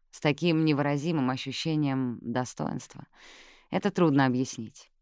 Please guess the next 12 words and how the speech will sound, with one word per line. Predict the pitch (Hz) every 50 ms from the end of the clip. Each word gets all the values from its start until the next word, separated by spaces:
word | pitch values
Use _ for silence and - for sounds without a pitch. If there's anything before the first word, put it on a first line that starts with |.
| _ _ _ _ _ _ _ _ _ _ -
«Тем | - 165 160 165
не | 165 160
менее, | 165 165 180 202 220 202 185 165 156 151 147 151
я | 156 170 180 175 175 170
понимаю, | - 175 175 170 175 190 220 214 160 143
что | - - 143
ты | - - 147
имеешь | 139 139 143 147 143 - -
в |
виду», | 131 139 143 135 127 117 - _ _ _
кивнула | - 147 131 143 139 127 127 127 123
Электра. | 120 120 113 - - - - -